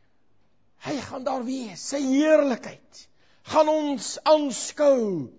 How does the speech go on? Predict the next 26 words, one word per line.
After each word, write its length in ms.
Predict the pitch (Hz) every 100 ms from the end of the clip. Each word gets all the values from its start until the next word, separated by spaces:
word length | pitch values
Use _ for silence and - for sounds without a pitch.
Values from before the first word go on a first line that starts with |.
| _ _ _ _ _
wat 200 | 202 196
hierdie 320 | 214 220 233 196
mens 440 | 214 233 226 196
op 160 | 202 -
aarde 480 | 185 214 208 185 185
nie 200 | 190 190
sou 220 | - 196 180
sien 260 | - 175
nie. 180 | 127 107 - _ _ _ _ -
Die 180 | 247 285
lig 260 | 330 330 -
van 260 | - 277
die 140 | 269 247
hemel, 720 | 202 254 262 240 220 196 147 - _ _ _ _ _ _ _ 170
die 180 | 233 233
Here 140 | 220
Jesus, 720 | 196 220 226 - 185 - - _ _
ons 200 | _ 233 -
kan 120 | 254
amper 180 | 233 233
sê, 200 | 247 202 - -
die 220 | 151 254
gesig 520 | - - - - 220 -
van, 260 | - 220 202 - _ _
van 200 | _ 220
Christus 800 | 190 - 190 226 - - 208 151